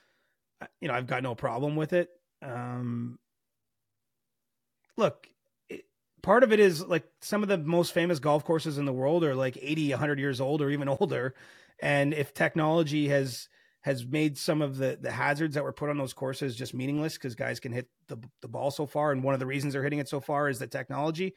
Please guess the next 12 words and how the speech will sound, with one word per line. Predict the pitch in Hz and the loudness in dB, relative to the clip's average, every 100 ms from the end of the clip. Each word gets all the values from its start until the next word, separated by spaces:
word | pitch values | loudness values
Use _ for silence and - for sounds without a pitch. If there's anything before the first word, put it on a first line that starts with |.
| - - _ | -12 -20 _
I | - | -4
can | 143 - | -2 0
understand | 175 170 - 156 151 | 0 0 2 0 0
the | 139 | -2
desire | 131 123 135 135 | -2 0 2 2
to | 127 | -2
try | 123 131 | -4 -6
to | 123 | -6
restrict | 120 - 135 - | -8 -8 -8 -8
that | 127 - | -10 -10
technology | 127 117 147 143 117 | -14 -6 -2 -2 -2
because, | 113 120 135 120 | -8 -4 -4 -6